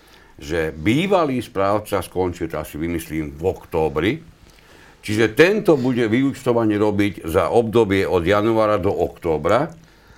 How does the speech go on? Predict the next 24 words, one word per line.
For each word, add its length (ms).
a 140
nový 320
správca 680
urobí 320
vyúčtovanie 680
za 160
január, 600
pardon, 320
za 160
november 520
a 80
december. 560
Neviem, 480
toto 240
môže 320
urobiť 320
iba 160
niekto, 720
kto 160
nie 280
je 40
plne 480
zorientovaný 800
v 80